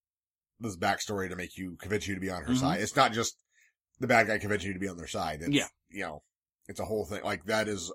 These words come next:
Speaker 1: a really cool D M.
Speaker 2: Yeah, I think
Speaker 1: And
Speaker 2: it's
Speaker 1: that,
Speaker 2: awesome.
Speaker 1: that might be things I incorporate in the future games.
Speaker 2: That's, yeah, abs-, that's really neat.
Speaker 1: It is.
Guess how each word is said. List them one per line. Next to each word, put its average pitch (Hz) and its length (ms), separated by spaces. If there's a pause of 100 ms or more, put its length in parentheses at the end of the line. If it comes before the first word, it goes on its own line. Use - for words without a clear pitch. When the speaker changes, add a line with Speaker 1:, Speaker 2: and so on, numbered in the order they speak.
Speaker 1:
a 104 100
really 98 440
cool 95 280
D 87 160
M. 76 220 (320)
Speaker 2:
Yeah, 175 260
I 143 140
think 170 180
Speaker 1:
And 127 80
Speaker 2:
it's 127 40
Speaker 1:
that, 127 60
Speaker 2:
awesome. 113 400
Speaker 1:
that 127 220
might 127 180
be 113 80
things 104 260
I 95 120
incorporate 90 560
in 92 100
the 90 80
future 87 300
games. 78 460
Speaker 2:
That's, 147 580
yeah, 127 340
abs-, - 260
that's - 280
really 131 400
neat. 113 340
Speaker 1:
It 95 100
is. 85 300